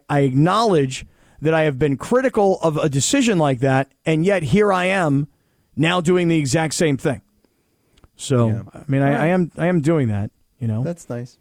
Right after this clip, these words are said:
Speaker 1: And then, you know, we're gonna, we're gonna head out of town here for a couple of days. You know, we're gonna
Speaker 2: Oh,
Speaker 1: go
Speaker 2: that's, that's nice.
Speaker 1: chill. 'Cause I gotta tell you something, George.
Speaker 2: What?
Speaker 1: I'm chronically cold.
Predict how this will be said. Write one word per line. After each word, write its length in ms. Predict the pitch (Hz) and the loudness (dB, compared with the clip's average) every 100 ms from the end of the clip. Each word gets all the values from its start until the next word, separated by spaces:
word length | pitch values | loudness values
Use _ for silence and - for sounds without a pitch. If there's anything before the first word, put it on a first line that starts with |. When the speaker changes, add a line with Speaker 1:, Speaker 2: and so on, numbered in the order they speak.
| _ - - _ - | _ -20 -20 _ -4
Speaker 1:
And 140 | 175 | 0
then, 220 | 214 214 208 | 2 2 0
you 80 | |
know, 80 | 220 | 0
we're 140 | 208 226 | 0 0
gonna, 360 | 226 202 156 - | 2 0 -2 -6
we're 80 | 214 | -2
gonna 200 | 233 185 | 0 2
head 180 | 156 190 | 2 2
out 140 | 175 | 2
of 80 | 156 | 0
town 280 | - 160 151 | 0 0 2
here 180 | 147 120 | 2 2
for 120 | 131 | 0
a 60 | 117 | 0
couple 260 | 131 127 | -2 0
of 80 | 117 | 0
days. 300 | 117 107 101 | 0 -2 0
You 60 | 127 | -2
know, 80 | |
we're 80 | 151 | 0
gonna 120 | 190 175 | 0 0
Speaker 2:
Oh, 20 | |
Speaker 1:
go 160 | 156 | 0
Speaker 2:
that's, 180 | 135 107 _ - | -2 -6 _ -12
that's 260 | 120 - | -12 -10
nice. 180 | 101 82 | -14 -6
Speaker 1:
chill. 220 | - 147 | -2 0
'Cause 140 | 147 185 | 0 0
I 80 | |
gotta 160 | 240 254 | 0 0
tell 160 | - 170 | 0 0
you 80 | |
something, 260 | 143 135 113 | 0 -2 0
George. 360 | 117 110 107 - _ _ _ - | 0 -2 -2 -8 _ _ _ -14
Speaker 2:
What? 240 | 107 92 - | -12 -12 -4
Speaker 1:
I'm 320 | 190 233 262 | -2 0 0
chronically 680 | - - 175 165 160 160 139 | -2 -2 0 2 0 0 -2
cold. 480 | - 127 110 92 | 0 -2 -2 -6